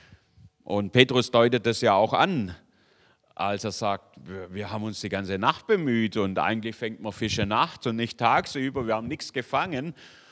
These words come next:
Und eigentlich sagt er, es hat überhaupt keinen Sinn, jetzt da rauszufahren und die Netze auszuwerfen. Wir werden nichts fangen, die Fische sind nicht unterwegs.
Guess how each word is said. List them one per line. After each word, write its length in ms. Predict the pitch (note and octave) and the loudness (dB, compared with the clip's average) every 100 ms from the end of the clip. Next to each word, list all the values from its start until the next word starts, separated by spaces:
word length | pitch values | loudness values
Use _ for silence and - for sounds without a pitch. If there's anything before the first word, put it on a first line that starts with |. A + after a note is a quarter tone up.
| - _ | -20 _
Und 120 | G#2 | -6
eigentlich 320 | F2+ C3+ D3 | -2 0 0
sagt 240 | D3 C3+ C#3 | 0 -2 -2
er, 180 | A#2+ | -4
es 180 | - - - | -4 -8 -10
hat 260 | - C3+ - | -8 -8 -6
überhaupt 340 | C3+ A#2+ - | -6 -6 -10
keinen 320 | A#2+ A#2 A#2 | -10 -6 -6
Sinn, 360 | A2+ - D#3+ C3 | -6 -6 -6 -4
jetzt 400 | F#2+ G#2 - - | -2 -4 -6 -8
da 280 | F#2 F#2 C#2+ | -6 -6 -10
rauszufahren 1200 | - F#2 C#3+ - - A2 - F#2+ G#2 B2 B2+ B2+ - - _ | -6 -4 -4 -8 -8 -6 0 2 2 -2 -6 -8 -12 -20 _
und 340 | - G#2 G2+ | -6 -4 -4
die 100 | G#2 | -6
Netze 360 | G#2+ C#3+ F#3 F#2+ | -6 -4 -2 0
auszuwerfen. 560 | C#3+ - A#2 G2+ F#2+ | -2 0 2 2 4
Wir 120 | G2+ | 2
werden 220 | G2+ G#2 G#2 | 4 2 0
nichts 260 | B2 - | -4 -4
fangen, 460 | - B2 F3+ A#2 F2+ | -6 -6 -8 -12 -12
die 60 | - | -14
Fische 360 | - F2 - A#2 | -4 -2 -2 -4
sind 320 | - - G#2 | -4 -4 -4
nicht 420 | A2 - - - _ - _ _ _ _ _ _ | -6 -6 -8 -12 _ -20 _ _ _ _ _ _
unterwegs. 1080 | - G#2+ G#2 G2 G#2+ E3 D3+ - - - | -2 0 2 4 4 4 -2 -4 -4 -8